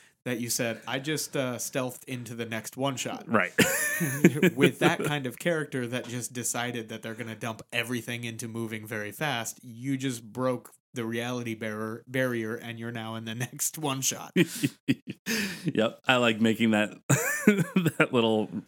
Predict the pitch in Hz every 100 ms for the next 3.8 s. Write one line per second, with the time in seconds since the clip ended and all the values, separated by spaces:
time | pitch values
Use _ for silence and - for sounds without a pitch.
0 | _ - 110 101 98 - _ _ _ -
1 | 104 104 95 90 90 98 98 - 110 135
2 | 127 120 110 123 110 104 98 98 98 _
3 | 160 - - - 151 - -